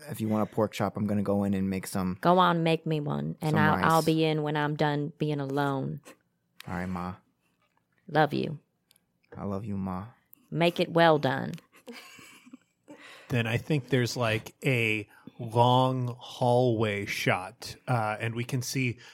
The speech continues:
Speaker 3: black and white pictures of different stoic-looking, uh, men and women lining the walls, uh, along with, like, different civic, like, notifications. There's, like, some memorials. There are,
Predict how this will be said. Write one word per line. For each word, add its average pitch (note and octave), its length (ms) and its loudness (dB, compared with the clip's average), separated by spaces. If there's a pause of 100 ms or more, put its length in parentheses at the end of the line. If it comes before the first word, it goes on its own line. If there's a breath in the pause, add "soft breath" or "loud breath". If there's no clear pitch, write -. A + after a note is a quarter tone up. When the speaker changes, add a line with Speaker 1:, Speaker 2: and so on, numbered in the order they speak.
(120)
Speaker 3:
black B2 420 4
and C3+ 160 2
white A2 300 -6
pictures C#3 720 0
of A2 400 -2
different B2 480 -2
stoic-looking, A#2+ 1300 -2 (100)
uh, G#2+ 300 -6 (160)
men A2+ 300 -2
and G#2 160 -8
women A2+ 580 -2
lining A2+ 460 -4
the G#2+ 100 -4
walls, G#2+ 840 -2
uh, G#2+ 240 -2 (480 loud breath)
along B2 640 4
with, A2+ 280 0
like, G#2+ 280 -2
different E3 520 4
civic, - 720 4 (280)
like, A#2 560 0 (320)
notifications. A#2 1200 2
There's, A2+ 200 0
like, A#2 320 -2
some B2 240 4
memorials. A#2 960 2
There G#2+ 220 -2
are, G#2 180 -8